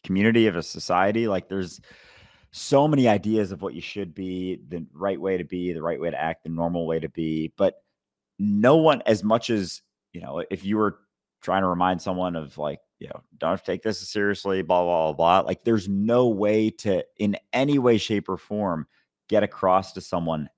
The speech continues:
how they can be themselves. Like, that is entirety, uh, entirely on each and every person. Like, you can't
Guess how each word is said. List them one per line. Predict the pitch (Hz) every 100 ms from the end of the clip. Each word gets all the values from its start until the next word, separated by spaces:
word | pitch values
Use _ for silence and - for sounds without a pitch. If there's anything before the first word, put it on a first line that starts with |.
| _
how | - - 92 98 95 87 - _ -
they | 76 98 107
can | - 101 78
be | 90 82 71 - _ _ _ _ _
themselves. | 87 82 - - - - -
Like, | 107 -
that | 110 233
is | -
entirety, | 95 - - - 123 139 139 131 113 104 -
uh, | 107 110 - _ _
entirely | 113 117 - 143 175 127 104 110
on | 143 135 87 73 _ _ _ _ _
each | 160 170 135
and | 113
every | 143 120 107 80 _ _ _ _ _
person. | - 180 196 - - _ _ _ _ _ -
Like, | 98 _ _ _ 104 110
you | 135 135
can't | - 190 190